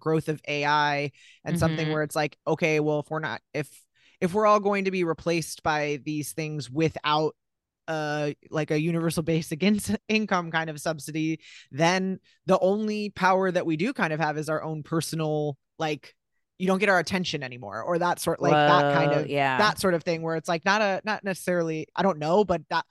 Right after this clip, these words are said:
Speaker 1: to me, it would be like, okay, we're going on strike. You're not getting our,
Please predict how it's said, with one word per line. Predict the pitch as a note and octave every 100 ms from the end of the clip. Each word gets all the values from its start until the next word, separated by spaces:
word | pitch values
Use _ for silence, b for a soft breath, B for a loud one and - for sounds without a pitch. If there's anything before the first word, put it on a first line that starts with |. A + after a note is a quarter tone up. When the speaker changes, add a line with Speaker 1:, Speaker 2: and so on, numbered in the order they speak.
| b b
Speaker 1:
to | -
me, | G#3
it | G3
would | F#3 F3
be | E3+
like, | D#3 -
okay, | F3+
we're | F#3 F3+
going | F#3 F3+
on | E3
strike. | - E3+ C3 -
You're | E3
not | E3+ E3
getting | F3 E3 D#3+
our, | D#3+ D#3 D#3 D3+